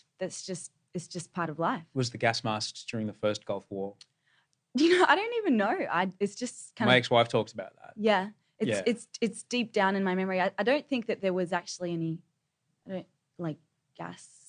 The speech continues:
Speaker 1: I think it was just a precau-, precautionary
Speaker 2: Uh,
Speaker 1: thing.
Speaker 2: S-, Saddam was threatening.
Speaker 1: Yeah,
Speaker 2: It's like,
Speaker 1: yeah,
Speaker 2: if
Speaker 1: yeah,
Speaker 2: you,
Speaker 1: that's it.
Speaker 2: if you attack America, if you attack me,
Speaker 1: Mm.
Speaker 2: I'm aiming, I'm shooting at Israel. And he did. He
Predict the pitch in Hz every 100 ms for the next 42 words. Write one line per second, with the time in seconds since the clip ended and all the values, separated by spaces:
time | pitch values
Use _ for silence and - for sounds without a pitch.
0 | - 180 180 180 170 165 165 165 - 165
1 | 170 - _ _ - 180 170 160 156 156
2 | 120 120 - - 120 120 123 117 110 104
3 | 98 - 98 104 90 90 196 196 190 107
4 | 196 98 131 127 123 - 117 135 139 139
5 | - 120 - 120 117 - _ - 113 120
6 | 120 107 98 107 - 110 - 151 160 151
7 | _ 214 214 117 110 104 - - - 113
8 | 107 101 - _ 113 107 - 110 101 101
9 | 101 101 87 117 120 123 120 - _ 120
10 | 104